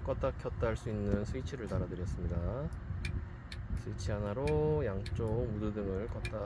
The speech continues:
켰다 할 수 있습니다. 그리고 자, 가운데 테이블을 걸 수 있는 레일 거리가 있고, 앞쪽에는 문이 달린 수납함이 있습니다.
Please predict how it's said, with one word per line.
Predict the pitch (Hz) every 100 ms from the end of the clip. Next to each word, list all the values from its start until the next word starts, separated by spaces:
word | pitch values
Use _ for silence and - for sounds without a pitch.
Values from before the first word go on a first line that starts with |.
| 101 -
켰다 | - 101
할 |
수 | 95 -
있습니다. | - - - - - - - - - - - - -
그리고 | 113 117 120 117 117 117 117 - - - - - - - - -
자, | - 87 87
가운데 | 110 107 117 110 104 113 139
테이블을 | - 180 175 151
걸 | 120
수 | 110 127
있는 | 117 110 107 117 131
레일 | 110 117
거리가 | 120 113 113
있고, | 101 - - 143 - - - - - - - - - -
앞쪽에는 | 110 135 139 123 123 147 135
문이 | 127 151 147
달린 | 120 110 107 113 135
수납함이 | 143 135 131 113 98
있습니다. | 92 98 92 95